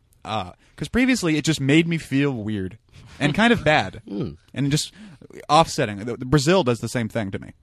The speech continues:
Speaker 1: And he, he said, "You know, I didn't really like The Fifth Element." And then I realized, "Oh, it's French."
Speaker 2: Yeah.
Speaker 1: When he said that, I went, "Ah,
Speaker 2: Yes.
Speaker 1: there it is. I totally didn't get this was a French thing." It's just,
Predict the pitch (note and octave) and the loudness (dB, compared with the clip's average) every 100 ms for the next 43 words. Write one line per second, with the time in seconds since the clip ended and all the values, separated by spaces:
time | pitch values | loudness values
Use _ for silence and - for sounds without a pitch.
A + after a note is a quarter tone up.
0 | _ _ _ - D3+ D3+ - - C#3+ E3 | _ _ _ -2 0 0 -4 -16 -4 0
1 | D3+ C#3+ - C#3+ C3+ B2+ _ - - A3 | 0 -2 -6 -4 -2 -4 _ -6 2 6
2 | D3+ D3 - - F#3 F#3+ B3+ B3+ G#3+ D#3+ | 6 2 -8 0 4 4 4 2 2 4
3 | D#3+ - D3 A#2+ A#2+ A#2 A#2+ D3 C#3 C3+ | 2 0 -4 0 0 0 0 2 2 2
4 | B2 A#2 F3+ G#2 - - _ - C3+ - | 0 0 -2 -4 -6 -20 _ -4 -4 -6
5 | _ _ _ _ _ _ _ _ _ _ | _ _ _ _ _ _ _ _ _ _
6 | - B2 - _ B2+ C3 F3+ E3+ F#3 D#3 | -14 -12 -14 _ -2 2 4 6 8 8
7 | C3+ B2+ _ C3 C3+ D3+ D#3 D#3+ D#4 D3+ | 6 0 _ 2 6 6 6 6 6 4
8 | C3 G#2+ E2 G#2+ G#2+ C3+ C#3+ C3+ A2 F#2+ | 2 0 -2 -2 -2 -2 -2 -2 -4 -6
9 | A#2 B2 D#3 D#3 D#3 C#3+ C3+ C3 C3+ B2+ | -8 0 2 4 2 0 0 -2 -2 -4
10 | B2 B2+ C3 B2 A#2 C#3+ G#3 | -6 -4 -4 -4 -4 -2 -4